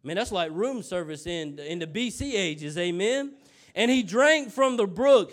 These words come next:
and after a while, the brook dried up, for there was no rainfall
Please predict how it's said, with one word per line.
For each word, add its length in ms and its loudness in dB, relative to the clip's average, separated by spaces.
and 160 -4
after 320 4
a 80 0
while, 720 4
the 120 0
brook 320 4
dried 380 4
up, 480 2
for 120 -4
there 160 0
was 160 -8
no 140 -4
rainfall 760 -8